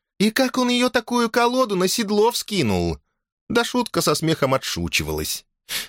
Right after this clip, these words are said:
«Как же стану я откупаться? Не на такую напал!» «А по что не вырвалась?» «Вырвешься от такого как же? Он мне все кости чуть не переломал». «Будет вам халды!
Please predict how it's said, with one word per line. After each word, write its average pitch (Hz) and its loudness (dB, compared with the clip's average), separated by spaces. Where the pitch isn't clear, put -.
«Как 262 2
же 196 0
стану 208 2
я 160 4
откупаться? 156 0
Не 190 2
на 226 4
такую 214 2
напал!» 90 0
«А 95 2
по 165 2
что 214 2
не 202 2
вырвалась?» 190 2
«Вырвешься 226 4
от 156 -4
такого 180 2
как 180 2
же? 90 -4
Он 196 2
мне 196 4
все 202 2
кости 202 0
чуть 180 -2
не 165 2
переломал». 139 2
«Будет 226 2
вам 175 0
халды! 165 0